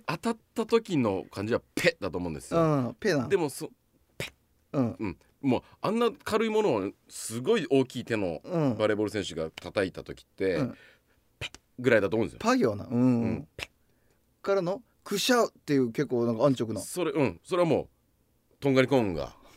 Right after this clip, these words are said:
Speaker 2: うん。
Speaker 1: うん。破裂した時の音ですわな。
Speaker 2: ペクシャ。
Speaker 1: ペクシャ。
Speaker 2: いきます。
Speaker 1: うん。
Speaker 2: ちっちゃい「つ」とかつけますか？ペ-、ペクシャ。
Speaker 1: うん、ちっちゃい「つ」つけます。
Speaker 2: はい。
Speaker 1: ペクシャ。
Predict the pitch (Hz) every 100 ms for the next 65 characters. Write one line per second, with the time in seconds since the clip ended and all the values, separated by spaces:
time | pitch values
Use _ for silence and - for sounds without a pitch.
0 | - - 117 - 131 107 73 _ _ _
1 | _ _ - 110 104 85 - 104 95 87
2 | 78 76 82 69 65 69 98 - 233 117
3 | - 90 - - - - _ _ _ _
4 | _ _ _ _ - - - - _ _
5 | _ - 214 202 165 - - 117 87 -
6 | _ _ _ _ _ _ - - 220 -
7 | 156 - 139 139 - 131 _ - 131 -
8 | - 139 147 - 156 - _ _ _ _
9 | _ - 139 107 - - 156 - 104 -
10 | 107 101 - - _ - 107 -